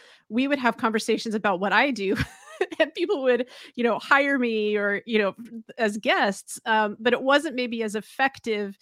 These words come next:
in terms of making sure that people knew what my legacy was and, and the, what I bring to the table. And I think that that's true for the legacy people, is, like,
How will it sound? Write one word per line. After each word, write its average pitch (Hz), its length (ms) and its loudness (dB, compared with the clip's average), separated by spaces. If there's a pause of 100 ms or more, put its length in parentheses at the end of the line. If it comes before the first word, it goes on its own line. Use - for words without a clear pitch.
(300)
in 226 140 0
terms 214 540 -2
of 196 460 -4 (300)
making 233 280 2
sure 233 120 -4
that 226 140 0
people 226 260 -2
knew 202 280 -2
what 185 140 -4
my 202 200 2
legacy 190 460 -6
was 185 380 -6
and, 180 380 -6
and 185 220 -4
the, 180 220 -6 (100)
what 196 240 -4
I 202 160 0
bring 196 220 -2
to 208 100 -8
the 190 100 -6
table. 185 480 -6 (400)
And 208 360 4
I 220 80 2
think 254 220 -2
that 254 100 -4
that's 214 260 0
true 226 380 -4
for 208 480 -2 (140)
the 208 120 2
legacy 202 420 -2
people, 185 520 -6
is, 190 280 -6
like, 196 220 -4